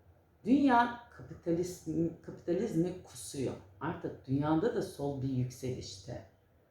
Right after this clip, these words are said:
Neden sol? Çünkü ilkeleri insan odaklı, sosyal devlet anlayışlı, hizmet ve eşit bölüşümü amaç edinen bir hedefi var.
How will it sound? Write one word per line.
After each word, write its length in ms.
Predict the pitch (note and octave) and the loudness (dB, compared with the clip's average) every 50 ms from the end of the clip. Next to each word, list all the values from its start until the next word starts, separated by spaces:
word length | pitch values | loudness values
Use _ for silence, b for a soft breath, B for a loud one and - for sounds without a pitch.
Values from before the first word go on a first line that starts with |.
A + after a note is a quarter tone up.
| b b b b b b b b b - | b b b b b b b b b -2
Neden 580 | D#3+ G3+ A#3 A3 A#3+ A#3+ A#3+ A3 F3 C#3 - - | 2 2 6 8 10 10 10 10 8 4 0 -4
sol? 420 | - - - C3+ C3+ D#3+ D#3 - - - - - - - - - | -8 -6 -2 0 0 0 0 -2 -6 -18 -20 -20 -20 -20 -20 -18
Çünkü 500 | - - B3 B3 - - A3 E3 - - - - - _ _ _ _ _ | -8 -4 -4 -4 -2 0 2 2 2 0 -2 -12 -18 _ _ _ _ _
ilkeleri 760 | - F#3+ F#3+ F#3+ - - G#3+ F#3+ F3+ D#3 B2+ B2+ C3 D3 - - - - _ _ - | -6 -6 -6 -4 0 2 4 6 6 6 6 6 4 2 0 -4 -12 -20 _ _ -6
insan 380 | D#3 D3+ - - - F3 F3 | -4 -4 -2 -2 0 0 2
odaklı, 600 | E3 B2+ - G#2 G2+ G2 - - - - - - - _ _ _ _ _ _ _ _ _ | 2 0 -2 -4 -6 -8 -10 -14 -16 -16 -16 -16 -18 _ _ _ _ _ _ _ _ _
sosyal 640 | - - - D3 B2+ - - D#3 C#3+ C#3 B2+ A#2+ - | -12 -8 -6 -6 -6 -4 -2 0 2 2 2 2 2
devlet 340 | B2+ B2+ B2+ B2 B2 B2+ B2 | 2 2 2 2 0 -2 -4
anlayışlı, 720 | A2 A2 A2 G#2+ A2 B2+ - - - - - - - - - - _ _ - - _ _ _ _ _ _ _ - | -6 -6 -6 -6 -6 -6 -8 -8 -12 -14 -14 -14 -14 -14 -16 -18 _ _ -20 -20 _ _ _ _ _ _ _ -6
hizmet 640 | E3+ C#3+ D3+ D#3 D3+ C3+ B2 B2 - - - - - _ _ _ _ _ _ _ _ D3+ | -2 2 4 4 6 6 4 2 0 -6 -16 -20 -20 _ _ _ _ _ _ _ _ 0
ve 260 | E3+ F3 F3 F3 - - | 2 2 2 0 -2 -4
eşit 500 | C3 B2 - G#3 - - - - - - | -4 -4 -4 -6 -8 -12 -16 -12 -6 -2
bölüşümü 640 | C#3+ C#3+ C#3+ C3 - - - D#3+ D#3+ D3+ C#3+ B2+ - - - - _ _ - | 0 0 0 -2 -2 -2 0 2 2 2 2 0 -2 -4 -10 -18 _ _ -4
amaç 320 | D3 E3 F#3 G3 G3 - | -2 0 0 0 0 0
edinen 400 | C#3 B2+ - A2+ A2 G#2 - - - - _ _ _ _ _ _ _ _ _ - - - | -2 -4 -4 -4 -6 -6 -8 -10 -14 -20 _ _ _ _ _ _ _ _ _ -20 -10 -4
bir 60 | D3 | -2
hedefi 480 | C#3 C3+ C3 B2+ B2+ G#2+ - - G2 F2 | 0 2 2 0 0 -2 -6 -8 -14 -16
var. 160 | D#2+ - - | -16 -16 -16